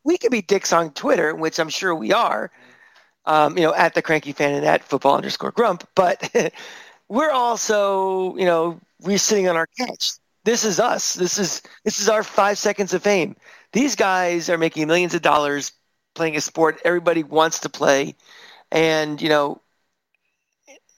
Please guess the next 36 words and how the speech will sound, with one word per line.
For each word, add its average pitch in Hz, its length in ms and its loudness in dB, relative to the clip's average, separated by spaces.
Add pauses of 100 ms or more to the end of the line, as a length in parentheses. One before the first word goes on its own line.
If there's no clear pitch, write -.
(280)
you 190 80 -4
know, 180 60 -2
I, 208 260 0
and 220 180 2
again, 220 260 0
it, 202 300 -2
this 202 220 -4
is 185 80 -6
the 185 100 0
Kardashian-ness 175 1000 -2
of 165 120 -4
the, 165 180 0
of 156 120 -4
this - 340 -4 (140)
country 196 360 0
where 156 160 2
everybody 156 380 0
thinks 156 320 -6
they're 147 260 2 (640)
always 170 240 2
starring 165 300 2
in 160 60 -2
their 156 120 0
own 156 100 -2
reality 160 540 0
T 160 180 -6
V 208 140 -4
show, - 580 -4
you 156 100 4
know, 151 120 2
at 156 140 0
all 151 180 0
moments, 147 340 -4
and 196 120 -4
some 208 120 2
people 196 400 0